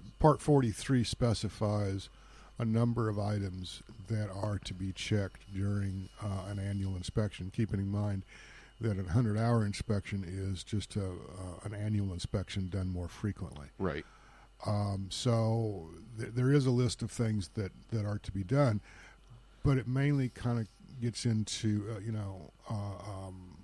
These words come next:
Speaker 1: doing a compression check on the engine
Speaker 2: Mm-hmm.
Speaker 1: and, uh, um, things like that.
Speaker 2: Yeah.
Speaker 1: Um, the, the, uh, manufacturer's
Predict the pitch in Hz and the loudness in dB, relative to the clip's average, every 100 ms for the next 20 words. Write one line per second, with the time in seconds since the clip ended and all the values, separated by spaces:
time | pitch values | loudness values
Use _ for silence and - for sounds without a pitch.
0 | 104 - - - 143 117 113 104 - - | -20 -20 -20 -20 -8 -2 -2 -2 -6 -2
1 | 113 92 95 - 101 - 98 90 98 95 | 0 0 -6 -4 -4 -4 -6 -4 -4 -4
2 | 87 78 69 - - - - 101 87 95 | -6 -8 -14 -18 -20 -18 -6 -4 -2 -2
3 | 87 90 90 85 101 92 90 85 73 - | -4 -4 -6 -6 -6 -6 -8 -10 -12 -14
4 | 95 85 78 - 107 87 90 82 - 90 | -14 -14 -14 -8 -6 -4 -6 -8 -10 -10
5 | 76 - - - - 98 87 - - 107 | -10 -16 -20 -14 -6 -4 -4 -10 -10 -6
6 | 101 101 92 90 - - - - - 104 | -4 -2 -4 -6 -8 -20 -20 -20 -12 -2
7 | 120 113 117 - - 110 113 120 117 110 | 0 0 -4 -10 -18 -10 -8 -6 -6 -6
8 | 107 104 92 131 147 135 - - 151 170 | -6 -8 -2 2 4 4 2 4 4 4
9 | - 123 117 110 104 101 - | 2 4 6 6 2 -2 -4